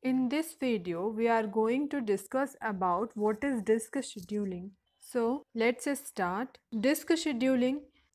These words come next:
is used to schedule the order of input and output.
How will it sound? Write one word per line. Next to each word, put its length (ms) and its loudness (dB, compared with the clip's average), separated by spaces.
is 220 0
used 460 0
to 120 0
schedule 600 2
the 220 4
order 420 2
of 160 0
input 460 -2
and 180 -2
output. 520 -4